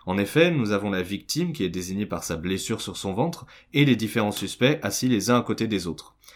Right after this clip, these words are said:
La réponse du mari pour le papier pourrait se trouver dans le jeu. C'est un peu, euh, comme le chandelier se trouve dans la chambre à coucher. Alors il s'agit donc ici, encore une fois, de jouer des rôles précis, et il nous semble intéressant en fait de voir l'angoisse créée par la perte du marteau comme l'angoisse de la perte de son rôle,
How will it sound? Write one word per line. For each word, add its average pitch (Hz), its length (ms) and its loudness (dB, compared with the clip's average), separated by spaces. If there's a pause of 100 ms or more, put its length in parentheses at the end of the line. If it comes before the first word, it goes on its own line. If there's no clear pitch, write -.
(160)
La 92 100 2
réponse 113 300 2
du 139 100 0
mari 107 260 0
pour 120 140 -2
le 98 80 0
papier 98 300 -2
pourrait 101 220 0
se - 100 -6
trouver 104 300 -2
dans 110 140 0
le 95 40 -4
jeu. 87 220 -6 (240)
C'est - 160 -2
un 90 80 0
peu, 110 340 0
euh, 87 200 -2 (360)
comme 104 320 0
le 90 140 0
chandelier 92 440 0
se 117 140 -2
trouve 104 400 -4
dans 95 160 -4
la 104 100 0
chambre 101 240 -2
à 90 60 -2
coucher. - 380 -10 (520)
Alors 98 200 2
il 101 80 0
s'agit 123 300 2
donc 151 220 0
ici, 151 280 0
encore 123 260 0
une 113 80 0
fois, 165 220 2
de 120 160 0
jouer 120 240 2
des 117 100 2
rôles 127 260 0
précis, 135 540 -2 (240)
et 107 80 0
il 113 60 4
nous 117 80 4
semble 135 220 4
intéressant 143 440 2
en 160 80 0
fait 156 160 0
de 117 80 0
voir 113 300 2
l'angoisse 143 420 2
créée 135 300 0
par 107 180 2
la 101 80 2
perte 135 240 0
du 107 80 -4
marteau 107 420 -2
comme 110 300 -2
l'angoisse 123 380 2
de 107 80 -4
la 98 100 0
perte 135 280 -2
de 98 120 -2
son 92 220 -4
rôle, 123 360 2